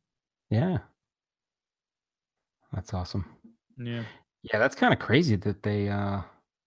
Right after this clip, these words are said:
Speaker 1: wow. Yeah, I'd kinda freak out too. Can you imagine if they, that happened in, like, the metro area, like, New York metro area or
Speaker 2: <laughs>
Speaker 1: L A or some shit like that? You get that alert across, like, the city. <laughs> It'd be, like, widespread panic.
Speaker 2: It'd be chaos, yeah.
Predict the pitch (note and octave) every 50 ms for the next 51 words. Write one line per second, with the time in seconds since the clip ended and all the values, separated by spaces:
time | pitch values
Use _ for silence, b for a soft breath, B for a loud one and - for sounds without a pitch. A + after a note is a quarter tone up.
0 | _ _ _ _ _ _ _ _ _ _ _ _ _ _ _ _ _ _ _ _
1 | - F2+ G2 A#2+ C3 A2 F#2+ - - _ _ _ _ _ _ _ _ _ - -
2 | G#2 F#2+ A2+ B2+ C#3 C#3 - F3 D#3 A#2+ G#2+ - - - B2 A2+ G2+ A#2 G#2+ G#2
3 | - - C#3+ C3 G2+ - A#2+ A2+ A#2+ C#3+ E3 F#3+ D#3 G#2+ - A#2 A2 - - A#2+
4 | A2 G2+ A#2 A2+ - B2+ A#2 A2+ G#2+ G#2 - - F#2+ F#2+ F#2+ F2 F#2 G2+ A2 -
5 | - A#2 G2 G#2+ A2 A#2+ C3 C3+ A#2+ - - G2+ F#2 - A2+ A2 G#2+ G#2+ G#2+ A#2
6 | A2 G#2 - G#2 G2 G2 G#2 A2 B2+ C3 - _ _ - - B2 B2+ A#2+ G2+ B2
7 | A#2 G#2+ A2+ A2+ A#2 A2 G#2+ A2 A#2 B2 C3 - - C#3+ B2 - - D3 - -
8 | C3+ B2 - C3+ C3+ C#3 - - F#2+ A2 A2 - A2 G#2 G2+ G2 F#2+ G2 G#2 G#2+
9 | A2 A2 - _ _ - - - - - - - A2+ G#2 A2 A2 - - A2+ G#2
10 | - - G2+ - - - G#2 G2+ C3 D#3 - _ _ _ - - B2 - - G#3
11 | D3 A#2 - G#2+ G#2 G2+ G#2+ G#2+ - - A#2 G#2 - - B2 B2 B2 G2+ - -
12 | _ _ _ _ _ _ _ B B B B B B B B B B _ _ _
13 | _ _ - B2 A#2 A#2 A2+ - - B2 A#2 A2+ A2+ A2+ A2 - - B2 A#2 A2+
14 | A2